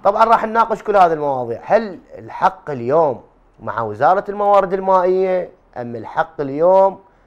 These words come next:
مع مربي الثروة السمكية؟ طبعًا اليوم ضيفنا هو الأستاذ عادل المختار، الخبير الزراعي والمائي، ومن أشد المساندين وأول من طرح فكرة إلغاء تربية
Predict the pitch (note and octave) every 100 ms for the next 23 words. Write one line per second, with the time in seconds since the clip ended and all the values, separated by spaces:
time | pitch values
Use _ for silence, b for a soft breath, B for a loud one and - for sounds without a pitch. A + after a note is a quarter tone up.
0 | b - B2 A#2+ A#2+ A#2 A2 D3+ D#3+ -
1 | A2 _ A#2+ C#3 D3 D#3 - E3 D#3+ D#3+
2 | F#3+ D#3+ G#2 - _ _ b b b b
3 | b A#2 A2+ A#2 A#2 D#3 F3 F#3 D#3 D3+
4 | F3+ F3 - E3 F3+ F3 C#3+ C3+ - D3
5 | D#3 D3 A#2+ B2+ D3+ D#3 D#3+ D#3+ D3+ -
6 | D3+ C#3+ B2 A2+ G#2+ C3 C3+ G#2+ A2+ A#2+
7 | C#3+ D3 C#3+ C#3 C3 C#3 D3 B2 F2+ _
8 | _ - A2 A2+ A2+ - A2 - E3 B2
9 | _ _ b b b b b b G2+ G2
10 | A2 G#2+ G#2+ G2 A#2+ C#3 D3 D3 G#2+ G2+
11 | C#3+ D#3+ D#3 D#3 D3 C3+ - B2+ A#2+ -
12 | A2+ C#3 - C3 A2+ _ _ b b b
13 | - G#2+ G2 A2+ B2 B2+ C3 G#2+ G2 A2+
14 | A#2 A#2